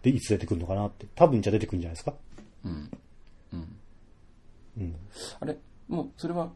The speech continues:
Speaker 2: ディーブイディーで？
Speaker 1: もう百円ぐらいで多分借りれると思いますよ。
Speaker 2: あ、それはじゃあもう見なきゃ。面白そうじゃない？
Speaker 1: 八十一分ですからね。
Speaker 2: ね。
Speaker 1: もうちょっとした休憩ぐらいで。
Speaker 2: で、サクッとね。
Speaker 1: うん。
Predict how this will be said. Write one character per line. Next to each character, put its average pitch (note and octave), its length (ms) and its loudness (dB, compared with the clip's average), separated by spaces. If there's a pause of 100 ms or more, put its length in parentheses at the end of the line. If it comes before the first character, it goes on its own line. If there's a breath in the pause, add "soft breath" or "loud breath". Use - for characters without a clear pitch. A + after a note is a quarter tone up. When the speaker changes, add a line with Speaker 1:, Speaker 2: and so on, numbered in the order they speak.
(120)
Speaker 2:
デ E3 100 -6
ィ F3+ 140 -4
ー - 20 -4
ブ F3+ 160 -2
イ F3 80 -4
デ G3+ 80 -2
ィ G3+ 80 -2
ー - 20 -8
で？ G3+ 220 -2
Speaker 1:
も F#3 200 10
う - 20 10
百 D#3 320 8
円 D3+ 100 8
ぐ C#3 60 8
ら A2 60 12
い F#2 40 4
で F#2 80 0 (100)
多 - 140 0
分 F#2 100 2
借 G2 120 4
り F#2+ 60 4
れ F2+ 40 4
る F#2 60 2
と F#2 80 0
思 F#2 80 2
い F2 40 0
ま F2+ 80 -2
す - 120 -8
よ。 F#2+ 80 -8
Speaker 2:
あ、 - 40 -14
そ - 80 -14
れ G#2 60 -10
は F#2+ 80 -8
じ F2 80 -10
ゃ E2 60 -6
あ - 20 -10
も - 260 -14
う - 40 -8
見 F2+ 40 -6
な D2+ 100 -6
き - 140 -14
ゃ。 - 40 -14 (1500)
面 G#2+ 120 4
白 G2 160 -2
そ E2+ 80 -6
う - 20 -4
じ D#2 60 -10
ゃ - 40 -12
な - 60 -20
い？ - 20 -18
Speaker 1:
八 C3+ 220 6
十 C#3 120 12
一 B2+ 80 10
分 F#2 160 -2
で E2 80 -2
す - 100 -10
か - 80 -6
ら F#2+ 80 -4
ね。 B2+ 240 -2
Speaker 2:
ね。 C3 240 2
Speaker 1:
も B2+ 80 8
う - 20 0
ち - 100 8
ょ B2 40 10
っ - 20 -6
と - 120 2
し - 80 -2
た G#2+ 180 4 (540)
休 A2+ 200 10
憩 G2+ 400 4 (180)
ぐ G2+ 160 4
ら F#2 120 2
い G#2 60 2
で。 G2 100 0
Speaker 2:
で、 - 20 -
サ F2 60 -2
ク - 0 -
ッ - 20 -4
と - 0 -
ね。 C3 360 -2
Speaker 1:
う - 40 -6
ん。 - 260 -10